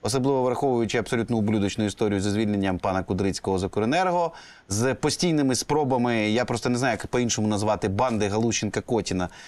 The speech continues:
е, людей Андрія Деркача, нагадаю, тепер сенатора Російської Федерації. Уже сенатора Російської Федерації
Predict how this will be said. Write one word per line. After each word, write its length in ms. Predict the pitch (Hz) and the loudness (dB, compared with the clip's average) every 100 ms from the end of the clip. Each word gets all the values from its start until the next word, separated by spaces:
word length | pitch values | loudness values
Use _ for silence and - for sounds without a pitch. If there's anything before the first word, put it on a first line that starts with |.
| - - | -12 -2
е, 180 | 101 101 | 0 2
людей 380 | 110 117 107 | 0 2 2
Андрія 320 | 95 104 110 101 | 2 2 2 2
Деркача, 520 | 113 - 110 107 87 | 0 -2 -2 0 0
нагадаю, 440 | 92 98 104 95 | 0 0 0 0
тепер 300 | 135 - 131 | -2 -2 -2
сенатора 560 | - 175 160 143 123 110 | 0 0 -2 -2 -2 -2
Російської 500 | 113 - 98 - 90 | -2 -4 -4 -4 -4
Федерації. 600 | 95 92 87 82 - - _ _ 123 | -2 -2 -2 -2 -10 -14 _ _ -2
Уже 300 | 104 95 80 - | 0 0 -4 -6
сенатора 600 | - 135 107 85 85 80 | -2 0 0 -2 -6 -4
Російської 520 | 101 117 - 80 - 80 | -2 -2 -2 -6 -8 -4
Федерації 560 | 120 147 104 85 82 | 0 0 0 -2 -8